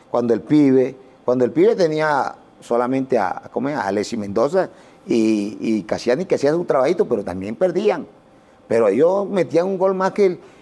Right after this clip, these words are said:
también cuando tuvimos al mismo, a Omar Pérez en el equipo ese del, del dos mil cuatro, nosotros nada más atacábamos,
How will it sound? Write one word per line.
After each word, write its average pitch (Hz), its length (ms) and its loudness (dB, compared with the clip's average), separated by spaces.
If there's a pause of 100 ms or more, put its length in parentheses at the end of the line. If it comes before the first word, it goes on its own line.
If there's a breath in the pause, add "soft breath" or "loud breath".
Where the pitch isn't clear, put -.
(160 loud breath)
también 120 360 0
cuando 156 360 2
tuvimos 135 680 2
al 117 200 0
mismo, 123 320 -2
a 104 160 -4
Omar 101 280 -4
Pérez 160 300 2
en 113 120 -2
el 98 60 -4
equipo 120 280 -4
ese 131 160 0
del, 113 200 0 (260 loud breath)
del 110 180 -2
dos 107 120 -2
mil 113 200 -2
cuatro, 156 360 -2 (300 loud breath)
nosotros 165 600 -2
nada 131 200 -4
más 151 200 -4
atacábamos, 127 680 -4